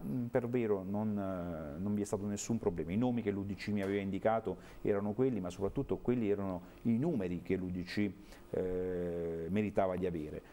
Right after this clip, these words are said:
Avevo chiesto all'U D C, avevo offerto io all'U D C di avere un posto da vice sindaco, quindi togliendo un assessore, e questo mi avrebbe consentito di allungare nella lista del, de-, delle liste e partiti che mi avevano appoggiato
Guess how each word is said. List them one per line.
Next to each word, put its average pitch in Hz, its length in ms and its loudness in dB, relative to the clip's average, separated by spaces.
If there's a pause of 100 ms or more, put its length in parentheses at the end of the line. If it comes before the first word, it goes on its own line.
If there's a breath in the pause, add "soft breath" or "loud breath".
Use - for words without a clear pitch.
(140 loud breath)
Avevo 107 280 4
chiesto 120 260 4
all'U 107 180 2
D 113 120 0
C, 123 300 0
avevo 85 160 0
offerto - 360 2
io 98 60 6
all'U 95 100 0
D 101 100 -2
C - 140 -2
di 113 100 2
avere 95 180 2
un 92 140 -4
posto 110 240 2
da 95 100 2
vice 101 200 -2
sindaco, 127 420 0
quindi 98 420 -2 (240)
togliendo 104 440 0
un 95 80 -2
assessore, 98 580 0 (220 loud breath)
e 113 80 4
questo 202 240 2
mi - 80 2
avrebbe 98 260 2
consentito 113 460 2
di 101 140 2
allungare 104 840 2
nella 92 360 0
lista 92 340 0
del, 87 320 0 (280 loud breath)
de-, 92 540 0
delle 90 260 0
liste 104 520 0
e 104 100 2
partiti 101 460 2
che 87 100 0
mi 90 80 0
avevano 98 240 2
appoggiato 92 600 2